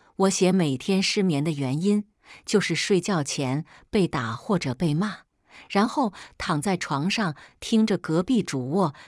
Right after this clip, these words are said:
传来不断的打骂声和尖叫声。相比之下，在亲戚面前数落我，甚至都算不上太大的伤害。就算是骂一株绿植都会枯萎的，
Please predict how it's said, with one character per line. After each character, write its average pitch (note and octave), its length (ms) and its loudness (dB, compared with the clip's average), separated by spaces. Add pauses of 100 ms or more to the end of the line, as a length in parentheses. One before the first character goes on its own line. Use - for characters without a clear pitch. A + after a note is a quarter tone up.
(120)
传 D#3 260 -2
来 D3+ 160 0
不 D3+ 240 -2
断 G3 220 -2
的 C3+ 100 -2
打 B2 240 -4
骂 D3 220 -2
声 F#3 320 -2 (200)
和 - 220 -4
尖 F3 300 2
叫 C#3 200 -2
声。 C3+ 280 -4 (720)
相 F#3+ 300 0
比 D3+ 120 -4
之 D#3+ 200 -2
下， C#3 340 -4 (380)
在 F3+ 180 2
亲 G#3+ 240 2
戚 G3 160 0
面 E3+ 260 2
前 C#3+ 240 -4
数 C3+ 280 -2
落 D3 160 0
我， C3 320 -6 (400)
甚 C4 260 2
至 G#3 160 2
都 C4 180 0
算 A#3 260 -2
不 D#3+ 120 -2
上 G3 260 -4
太 C4+ 260 -6
大 G3+ 220 -6
的 B2 100 -6
伤 C3 280 -4
害。 - 320 -10 (680)
就 A#3+ 220 2
算 G#3+ 200 0
是 F#3+ 180 -2
骂 G#3 200 2
一 F#3 140 0
株 A3+ 200 -2
绿 A#3+ 220 2
植 C#3+ 380 -2 (240)
都 G3+ 140 0
会 F3+ 180 0
枯 G3+ 320 -2
萎 C3+ 200 -2
的， - 240 -10